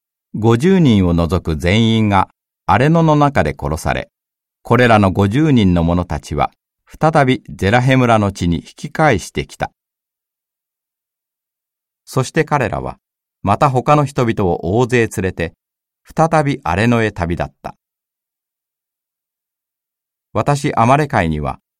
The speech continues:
一人の兄弟がいたが、彼もこれらの人々と一緒に行った。その後の彼らの消息はわからない。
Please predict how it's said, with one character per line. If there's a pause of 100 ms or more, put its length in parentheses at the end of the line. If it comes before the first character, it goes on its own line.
一
人
の
兄
弟
が
い
た
が、 (640)
彼
も
こ
れ
ら
の
人
々
と
一
緒
に
行
っ (140)
た。 (1800)
そ
の
後
の
彼
ら
の
消
息
は
わ
か
ら
な
い。